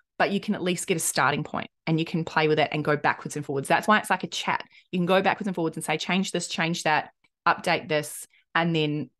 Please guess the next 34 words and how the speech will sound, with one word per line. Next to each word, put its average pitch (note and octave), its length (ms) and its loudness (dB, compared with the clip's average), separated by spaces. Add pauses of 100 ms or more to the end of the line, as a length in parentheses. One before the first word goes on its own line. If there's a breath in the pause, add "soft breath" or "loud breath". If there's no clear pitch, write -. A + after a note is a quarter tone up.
(180)
eventually D#3+ 500 0
get - 280 -2
to D3+ 220 0
the - 80 -4
final C#3 280 0
result - 320 -6
that G2+ 100 -4
you C#3 120 -4
want. C#3+ 220 0 (1600 soft breath)
It's A3 160 4
not C4 240 8
all A#3 400 8 (180)
rainbows F3+ 400 4
and F3 120 2
unicorns, D#3 440 -2
right? D#3 220 4
Obviously, G#3+ 400 2
this G#3 180 -2
is G#3 100 -4
not G3 200 -2
perfect. - 600 -4 (300)
Like F3+ 260 2
every F#3 340 2
superhero, E3 920 0
Chat - 240 -2
G F3+ 120 -2
P G#3+ 140 -4
T E3+ 240 -4
also E3 360 -4
has E3+ 200 -2
a, F3 140 -8
has E3 240 -2
its - 140 -6
kryptonite. - 720 0